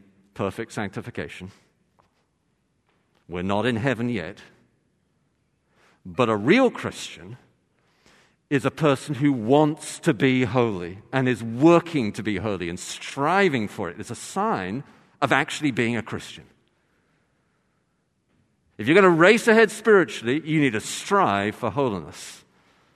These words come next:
Why? Because the gospel of Jesus Christ, Jesus came to save us from our sins.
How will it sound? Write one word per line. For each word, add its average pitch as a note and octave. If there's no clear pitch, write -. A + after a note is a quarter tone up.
Why? G#2+
Because F#2
the F2+
gospel A2+
of B2+
Jesus C3
Christ, G2
Jesus G#2+
came G2+
to A2+
save C3
us C3
from C#3
our B2+
sins. D3+